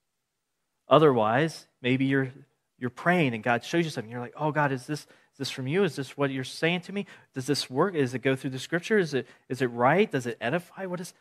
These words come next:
oh, yeah, I see that. Okay, I wanna share this. God's just given me this. He's given me this Scripture. He's given me this picture. I don't know what it means, but I just wanna share it, and I'm praying this for you." Great.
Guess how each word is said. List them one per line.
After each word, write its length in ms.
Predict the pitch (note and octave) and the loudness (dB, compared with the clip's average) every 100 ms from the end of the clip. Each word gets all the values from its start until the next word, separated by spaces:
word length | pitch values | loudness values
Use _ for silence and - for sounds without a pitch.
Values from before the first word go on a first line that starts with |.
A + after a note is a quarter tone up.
| _ _ _ _ - | _ _ _ _ -14
oh, 100 | D#3 | -6
yeah, 340 | E3 E3 B2+ | -2 0 -2
I 80 | A#2 | -4
see 260 | B2+ - E3 | -6 -2 0
that. 300 | C3 G2+ - | 0 -2 -4
Okay, 300 | C3+ C3 A#2 - _ _ _ _ _ - | -6 -2 -2 -4 _ _ _ _ _ -10
I 60 | |
wanna 160 | B2+ D#3 | -4 -4
share 220 | - C3+ | -2 -2
this. 160 | G#2+ F#2+ | -2 -4
God's 300 | B2+ B2 B2+ | 0 0 0
just 140 | B2+ | -10
given 200 | C3+ A#2+ | -8 -6
me 80 | A2+ | -8
this. 420 | G#2 F2+ - - - _ _ _ _ _ _ _ _ _ _ _ | -10 -14 -14 -18 -20 _ _ _ _ _ _ _ _ _ _ _
He's 120 | - A2+ | -18 -12
given 160 | A2+ | -8
me 40 | A2 | -6
this 140 | A2+ | -8
Scripture. 400 | - A2 - F#2 | -8 -10 -12 -16
He's 180 | A2+ G#2+ | -16 -12
given 220 | A2+ A2 | -10 -8
me 80 | A2 | -10
this 380 | A2 - - - _ _ _ _ _ _ | -10 -12 -16 -20 _ _ _ _ _ _
picture. 460 | - - - F#2+ F#2+ _ _ _ _ - | -20 -16 -14 -16 -18 _ _ _ _ -6
I 60 | |
don't 160 | A#2 A2+ | -4 -2
know 60 | A2+ | -4
what 100 | A2+ | -4
it 80 | |
means, 340 | A2+ A2+ A2 - | -6 -8 -8 -10
but 80 | G#2 | -10
I 20 | G#2+ | -8
just 160 | G#2+ | -10
wanna 120 | A#2 | -12
share 320 | G#2+ - A2 G#2 | -12 -8 -8 -10
it, 100 | - _ _ | -14 _ _
and 60 | G#2 | -16
I'm 60 | |
praying 340 | F#2+ - G2+ F#2+ | -14 -12 -12 -12
this 140 | F2 | -18
for 160 | - E2+ | -20 -20
you." 80 | D#2+ _ _ _ _ _ _ _ _ _ _ _ | _ _ _ _ _ _ _ _ _ _ _ _
Great. 300 | A#2+ G#2+ F#2+ | -2 -2 -2